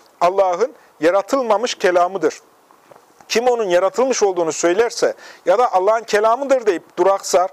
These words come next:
veya şüpheye düşerse ya da diliyle söyleyip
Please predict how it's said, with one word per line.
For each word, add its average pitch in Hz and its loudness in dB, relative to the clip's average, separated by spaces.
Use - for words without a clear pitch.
veya 196 2
şüpheye 202 -2
düşerse 160 -2
ya 233 2
da 196 0
diliyle 254 0
söyleyip 208 -2